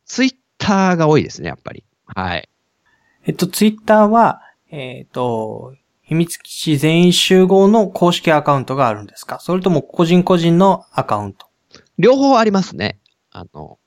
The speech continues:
Speaker 1: 秘密基地全員集合のアカウントは、もう完全にその、あ、秘密基地のバンドとしてのアカウントですね。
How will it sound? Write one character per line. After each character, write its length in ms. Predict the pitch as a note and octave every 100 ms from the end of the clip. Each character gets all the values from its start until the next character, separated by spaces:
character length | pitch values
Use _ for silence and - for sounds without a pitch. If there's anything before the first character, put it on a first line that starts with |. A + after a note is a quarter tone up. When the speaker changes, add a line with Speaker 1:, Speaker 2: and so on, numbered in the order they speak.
| _ _
Speaker 1:
秘 100 | F#3
密 200 | A3+ -
基 80 | -
地 140 | A#3
全 220 | G3+ A3 A3
員 60 |
集 320 | G#3+ A3+ A3+
合 220 | G#3+ A3 A3
の 120 | G3+
ア 80 | G3+
カ 140 | A3
ウ 120 | A3+
ン 60 | G#3
ト 160 | A3
は、 300 | A#3+ C4 C4 - _ _ -
も 200 | A#3 C3
う 20 |
完 280 | - G#3 A#3
全 220 | A3 G#3+
に 120 | G3+
そ 140 | F#3+ F3
の、 300 | E3+ E3 - _ _ _
あ、 200 | - G#2+ -
秘 140 | F3+
密 280 | B3 - -
基 140 | -
地 180 | - A3
の 180 | A#3 B3+
バ 200 | D#3+ B3
ン 80 | C#4
ド 120 | C#4+
と 100 | C4
し 60 |
て 80 | D4+
の 180 | A3+ E2+
ア 60 | F2+
カ 140 | G2
ウ 60 | G2
ン 60 |
ト 100 | -
で 80 | D#2+
す 140 | -
ね。 140 | -